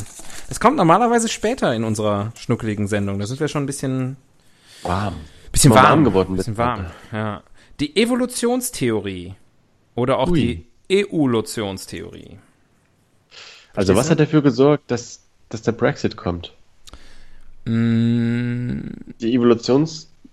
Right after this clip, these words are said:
Speaker 2: die Evolution des Brexit, also quasi, wie hat sich das angekündigt, diese Entwicklung?
Speaker 1: Ich glaube, der, der, der wichtige, der, also sozusagen der Turning Point, ja,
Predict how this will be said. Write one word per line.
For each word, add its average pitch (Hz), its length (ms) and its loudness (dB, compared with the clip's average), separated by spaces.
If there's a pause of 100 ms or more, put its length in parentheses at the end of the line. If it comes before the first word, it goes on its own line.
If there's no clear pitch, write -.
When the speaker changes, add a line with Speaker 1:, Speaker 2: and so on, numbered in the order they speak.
Speaker 2:
die 120 60 -6
Evolution 113 320 -2
des 135 140 -2
Brexit, - 540 -6
also 92 260 2
quasi, 104 480 2
wie 107 120 4
hat 110 100 2
sich 110 120 0
das - 380 -6 (580)
angekündigt, 90 800 -2 (100)
diese 90 180 0
Entwicklung? 82 520 -4 (540)
Speaker 1:
Ich - 140 -4
glaube, 147 260 6
der, 120 300 4
der, 107 360 2
der 104 220 -4
wichtige, 131 340 -4
der, 110 220 0
also 107 160 -2
sozusagen 104 340 -6
der 98 140 -8
Turning 127 380 6
Point, - 540 0 (380)
ja, 101 340 -6